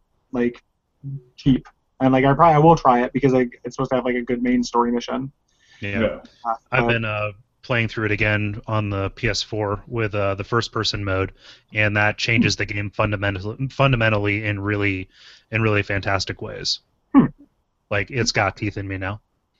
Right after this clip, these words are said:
Speaker 1: That's cool. That's good. Yeah, I'm, I'm, I'm mildly interested. I just, that's been the thing with, like, and that comes up when we were talking about Far Cry and stuff, and, like, that Ubisoft, like, here's a map full of objectives, and they're all boring, but there's lots of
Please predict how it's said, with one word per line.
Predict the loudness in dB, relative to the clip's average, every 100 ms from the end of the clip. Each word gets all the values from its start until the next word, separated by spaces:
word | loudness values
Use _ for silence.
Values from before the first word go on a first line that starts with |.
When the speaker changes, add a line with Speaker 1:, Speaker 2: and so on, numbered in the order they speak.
| _ _ _ _ _
Speaker 1:
That's | -4 2
cool. | 2 2 -4 _
That's | -8 -2
good. | 4
Yeah, | 6
I'm, | 6
I'm, | 6 6
I'm | 6 6
mildly | 8 8 8 6
interested. | 4 0 -8 -14 -18 _ -20 -20 -10 0
I |
just, | 4 6
that's | 6 6
been | 4 4
the | 4
thing | 4 2
with, | 2
like, | 4
and | 6 6
that | 4 2
comes | 2 4
up | 4
when | 4
we | 4
were |
talking | 4 2
about | 2 2 -2 -6 _ _ _ _ _ _ _
Far | 6 6
Cry | 4 2
and | 0 2
stuff, | 2 2
and, | 0
like, | 0 2
that | 0 -2 0
Ubisoft, | 4 4 4 8 8 6
like, | 0 -2 -2 -6 _ _ _ _ _ _ _
here's | 4 6 8
a | 6
map | 4 2 0 _
full | 2 4
of | 4
objectives, | 2 2 0 -2 -4 -6 -14 -16 _ _
and | 2 6
they're | 6 6
all | 4 4
boring, | 4 4 6 4 0
but | -2 2
there's | 2 2
lots | 4 2
of | 2